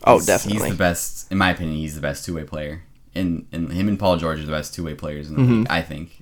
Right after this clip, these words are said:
Speaker 2: with their defense and offensive capabilities. So, I don't know. We'll have to, let's wait. I'd say let's just wait and see how it plays out. See
Speaker 1: I'm
Speaker 2: if
Speaker 1: gonna
Speaker 2: anything
Speaker 1: say,
Speaker 2: comes out.
Speaker 1: I wanna see what you think about this. I don't know about contracts. Like, I haven't done that.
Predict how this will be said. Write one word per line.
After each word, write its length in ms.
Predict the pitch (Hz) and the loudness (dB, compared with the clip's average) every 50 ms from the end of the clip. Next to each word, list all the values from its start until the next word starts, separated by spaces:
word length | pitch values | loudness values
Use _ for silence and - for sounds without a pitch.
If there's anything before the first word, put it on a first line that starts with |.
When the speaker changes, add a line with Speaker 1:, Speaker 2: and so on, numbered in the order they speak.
| - - - | -18 -12 -8
Speaker 2:
with 180 | 85 82 82 82 | -8 -6 -4 -4
their 80 | 82 | -4
defense 460 | 76 78 82 76 - - 73 73 - - | -4 -4 -4 -4 -4 -6 -6 -6 -6 -8
and 80 | 67 - | -6 -4
offensive 440 | - 71 71 - 71 69 69 - | -4 -4 -4 -4 -8 -8 -10 -10
capabilities. 680 | - 80 71 64 69 69 76 76 76 76 82 85 - - - - - - - - - - - - - - - - - - - - - - | -8 -8 -8 -8 -6 -6 -4 -4 -4 -6 -8 -10 -12 -14 -16 -20 -20 -20 -20 -20 -20 -20 -20 -20 -20 -20 -20 -20 -20 -20 -20 -20 -20 -8
So, 560 | - - - 107 92 85 82 78 76 76 76 - - - - - - - - - - - - - - - - - - - - - - - - - - - - - - | -4 0 4 4 6 6 6 4 2 0 -2 -6 -10 -12 -12 -12 -14 -16 -16 -18 -20 -20 -20 -20 -20 -20 -20 -20 -20 -20 -20 -20 -20 -20 -20 -20 -18 -18 -20 -14 -8
I 60 | - 90 | -4 -2
don't 120 | 92 92 | -2 -2
know. 160 | 98 92 82 78 | -2 -2 -4 -2
We'll 120 | 82 85 85 | -2 -2 -2
have 40 | - | -2
to, 160 | 90 82 - - | -4 -4 -4 0
let's 240 | - 113 110 - - | 0 0 0 2 4
wait. 320 | 123 131 127 - - - - - - - - | 6 6 6 4 -2 -8 -14 -16 -14 -4 -2
I'd 140 | 98 98 98 | -2 -2 0
say 120 | 104 95 | -2 -2
let's 180 | 90 90 87 - | -2 -2 -2 -6
just 160 | 87 82 - | -10 -4 -2
wait 120 | 95 92 | 0 0
and 100 | 85 80 | 0 0
see 100 | 90 92 | 0 0
how 120 | 82 76 69 | 0 0 0
it 60 | - | -2
plays 220 | - 78 71 69 | -4 -6 -4 -4
out. 240 | 73 71 71 - - | -6 -8 -8 -8 -4
See 100 | - 127 | -2 0
Speaker 1:
I'm 40 | 135 127 | 0 2
Speaker 2:
if 0 | |
Speaker 1:
gonna 260 | - - - - 120 | 0 0 0 2 2
Speaker 2:
anything 200 | - - - - | 2 2 2 0
Speaker 1:
say, 40 | - | -2
Speaker 2:
comes 140 | - - - | -6 -10 -12
out. 40 | - - - - - - - - | -12 -14 -20 -20 -20 -16 -4 2
Speaker 1:
I 40 | 127 | 4
wanna 120 | 131 131 | 6 6
see 240 | 131 - - 139 127 | 6 6 6 6 6
what 220 | 117 117 110 - - | 6 4 2 0 -4
you 80 | 107 | -4
think 180 | - - 101 78 | -2 -2 -2 0
about 220 | 69 71 67 - | 2 0 0 0
this. 240 | - 69 80 - - | 0 -2 -2 2 6
I 120 | - 117 | 8 10
don't 140 | 131 135 135 131 | 10 12 12 12
know 100 | 127 123 | 12 12
about 260 | 110 120 113 110 110 | 12 12 10 10 8
contracts. 640 | - 143 127 120 120 123 - 143 127 131 127 - - | 4 2 4 4 4 2 4 4 4 4 4 2 -2
Like, 100 | 127 - | -2 -2
I 40 | |
haven't 160 | - 78 80 107 | -2 -2 0 2
done 180 | 98 95 95 107 | 2 2 4 4
that. 180 | 113 113 - | 2 2 0